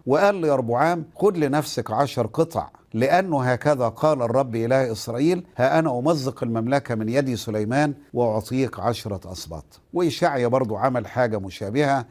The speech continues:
وهكذا. فأغابوس أخذ منطقة بولس حزامه يعني، وربط نفسه من يديه ورجليه وقال:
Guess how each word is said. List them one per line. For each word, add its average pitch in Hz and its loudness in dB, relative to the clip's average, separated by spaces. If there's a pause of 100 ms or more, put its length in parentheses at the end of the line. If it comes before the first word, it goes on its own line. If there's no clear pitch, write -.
(140)
وهكذا. 92 -4 (560)
فأغابوس 165 0 (880)
أخذ 160 0
منطقة 117 -2
بولس 170 0
حزامه 135 0
يعني، 180 -2 (520)
وربط 170 2
نفسه 147 0
من 135 0
يديه 139 2 (420)
ورجليه 131 2
وقال: 113 2